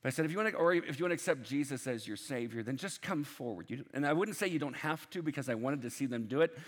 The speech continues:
because if they walked forward and I was standing on the stage, it was kinda like, "Look what I did." And man, a bunch of kids came forward, and I'm looking at this kid in the back, and he's sitting all still, and all of a sudden he goes, "Oh," and he comes back down. I'm like, "Get him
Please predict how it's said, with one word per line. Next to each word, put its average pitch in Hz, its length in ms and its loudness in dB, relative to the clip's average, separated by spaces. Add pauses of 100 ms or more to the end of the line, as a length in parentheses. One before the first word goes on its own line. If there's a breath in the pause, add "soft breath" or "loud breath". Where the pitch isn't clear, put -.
(140 loud breath)
because 143 260 2
if 131 100 4
they 135 100 4
walked 143 340 8
forward 151 240 2
and 131 120 4
I 135 60 8
was 131 120 4
standing 139 360 2
on 127 80 2
the 117 80 0
stage, 151 440 2 (220 loud breath)
it 147 60 4
was 147 100 6
kinda 160 220 6
like, 139 160 6
"Look 135 180 -4
what 127 100 -2
I 104 120 0
did." 92 280 -4 (1500 soft breath)
And 175 80 -4
man, 180 160 8
a - 20 2
bunch 175 160 2
of 165 100 -2
kids 147 280 -2
came 160 240 2
forward, 156 300 2
and 131 80 6
I'm - 20 6
looking 156 200 2
at 143 40 2
this 135 140 -2
kid 139 160 0
in 139 40 2
the 131 60 2
back, 131 340 6
and 101 140 -2 (1120 loud breath)
he's 127 140 -2
sitting 147 260 2
all 139 120 4
still, - 260 2
and 135 80 4
all 131 60 6
of 127 60 2
a 131 40 2
sudden 139 200 2
he 113 40 2
goes, 107 280 -2
"Oh," 233 260 2
and 139 100 4
he 127 60 4
comes 117 220 -2
back 117 160 0
down. 117 140 0
I'm 110 80 -2
like, 92 200 -8
"Get - 160 -8
him 80 240 -14